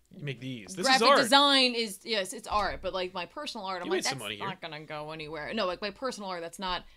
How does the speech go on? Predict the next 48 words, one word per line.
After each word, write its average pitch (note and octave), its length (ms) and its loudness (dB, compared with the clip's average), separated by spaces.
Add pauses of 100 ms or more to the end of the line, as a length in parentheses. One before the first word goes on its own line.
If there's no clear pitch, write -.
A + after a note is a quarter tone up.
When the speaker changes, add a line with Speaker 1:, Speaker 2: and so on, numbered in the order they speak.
(140)
Speaker 2:
I'm G#3+ 160 2
not G#3+ 200 0
that, F#3+ 240 2
I'm A#3+ 240 4
not A3+ 260 6
industry F3+ 460 -6 (120)
standard, E3 420 -4
and F#3+ 100 -6
I G#3+ 40 -2
never A3+ 260 -2
will, B3+ 200 0
and F3 80 -2
I F3+ 40 -4
can't F#3 220 -8
do F#3+ 80 -14
sequentials, G3+ 460 -8
and A3 80 -6
that's G#3+ 180 -8
fine, C4 360 -4
but E3+ 80 2
I, F3+ 60 6
Speaker 1:
Yeah. E3 140 4
Speaker 2:
I G#3 100 2
still C4 260 -6
do B3+ 240 -6
it G3+ 80 -4
because F3+ 180 -8
I F3 80 -4
like F#3+ 240 -6
to F#3+ 100 -12
do G3+ 260 -8
it. E3 60 -2
Speaker 1:
Exactly. E3+ 420 -6 (180)
Speaker 2:
Because G#3+ 260 -2
I'm G#3 200 0
very C#4 280 4
much A#3+ 240 2
of F#3+ 240 -4
the G3+ 180 -6
Bob F3 360 -2
Ross E3+ 280 -4
fundamental. D3+ 600 -12 (320)
You G3 120 -6
know F#3 60 -4
what F#3 80 -6
I F#3 40 -6
mean? F3+ 220 -10
Like, E3 200 -8